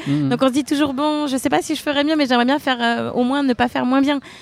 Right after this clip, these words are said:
Speaker 2: Donc voilà, trente-quatre, trente-cinq heures, euh, moins de trente-cinq, ce serait, ce serait top. Mais voilà, me dire, « T'as fait une course, t'as, t'as, t'as pas été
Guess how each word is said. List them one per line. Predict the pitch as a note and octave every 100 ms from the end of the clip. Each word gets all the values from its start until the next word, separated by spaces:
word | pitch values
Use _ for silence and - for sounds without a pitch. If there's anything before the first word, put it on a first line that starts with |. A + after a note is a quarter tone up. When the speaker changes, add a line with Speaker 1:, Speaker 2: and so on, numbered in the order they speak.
| - -
Speaker 2:
Donc | A3 A3+
voilà, | A3+ C4 C4
trente-quatre, | - A3+ A#3+ A#3
trente-cinq | A#3+ A#3 A#3 A3
heures, | A3+ A3+ G3+
euh, | F#3+ F#3+ F#3+ G3 G3 G3
moins | G3 G#3
de | G#3+
trente-cinq, | A3+ A3 A#3+ A3+
ce | G3+
serait, | - F#3+ -
ce | -
serait | F#3 G3+
top. | F#3+ B3 B3+ - - - - G#3
Mais | A3+
voilà, | B3 C4+ B3
me | G#3+
dire, « | A#3+ -
T'as | G#3
fait | F#3
une | G3+ G3
course, | A#3 A3+
t'as, | - F3+ E3+
t'as, | E3+ E3+ E3 D#3+ E3 - - - -
t'as | F#3+
pas | F#3 A3+
été | A3+ G#3